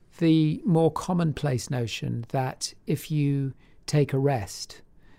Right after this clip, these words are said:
you know, which is beloved of sort of corporate gurus, that it's good to take a rest, it's good to slow down a bit, 'cause then you'll be more productive. It's true that there are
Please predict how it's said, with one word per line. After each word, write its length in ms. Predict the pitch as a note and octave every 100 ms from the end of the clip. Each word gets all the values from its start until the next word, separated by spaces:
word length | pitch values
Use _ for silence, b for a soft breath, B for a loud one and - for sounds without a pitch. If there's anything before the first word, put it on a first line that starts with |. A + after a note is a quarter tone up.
| b b -
you 100 | B2
know, 160 | A2+
which 180 | B2+ -
is 140 | B2+
beloved 540 | - C#3 C3 C3 B2 C3
of 120 | A#2+
sort 320 | - C#3+ -
of 140 | B2+ -
corporate 480 | C#3 B2 - D#3+
gurus, 540 | D#3 C3+ B2 - - -
that 180 | C#3+ C3
it's 140 | -
good 180 | F3+ F#3
to 100 | D3
take 240 | C#3 B2+
a 60 | B2+
rest, 400 | B2 A#2+ A#2+ -
it's 160 | C#3+
good 160 | - D3+
to 80 | B2+
slow 300 | - C#3 B2+
down 240 | C3 A#2+
a 60 | A#2+
bit, 200 | - -
'cause 160 | C3+
then 200 | B2 C#3+
you'll 180 | C3+ C3
be 180 | B2 C3
more 180 | A#2+ A#2+
productive. 760 | B2 B2 B2 - - F#3 - - B B B B B -
It's 240 | F#3 F3+
true 420 | - A3 A#3+ C#3 B2
that 260 | C3+ -
there 260 | D3+ C#3 D3
are 320 | D3+ D3